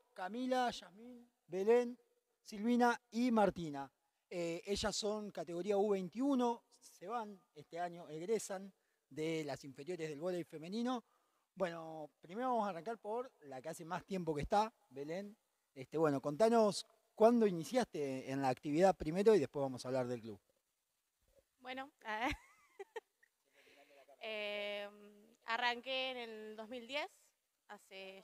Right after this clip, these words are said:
Speaker 2: ya doce años que juego y la verdad pasé por, por, por todo lo que fue el, la transición del club, que crecimos.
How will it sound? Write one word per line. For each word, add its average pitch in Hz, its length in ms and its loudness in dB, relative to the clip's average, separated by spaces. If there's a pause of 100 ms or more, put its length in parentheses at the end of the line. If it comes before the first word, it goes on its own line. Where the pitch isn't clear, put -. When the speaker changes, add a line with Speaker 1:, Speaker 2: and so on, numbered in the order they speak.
Speaker 2:
ya 233 220 -2
doce 233 280 -10
años 233 220 -10
que - 80 -20
juego 254 460 -8 (800)
y 185 1160 -18
la 185 160 -10
verdad 202 240 -8
pasé 208 260 -12
por, 190 320 -18 (680)
por, 190 140 -20 (400)
por - 140 -20
todo 277 220 -2
lo 240 120 2
que 208 80 -8
fue 240 160 -6
el, 202 440 -8 (420)
la 202 80 -16
transición 202 380 -12
del 233 140 -6
club, 285 580 -8
que - 100 -20
crecimos. 220 520 -14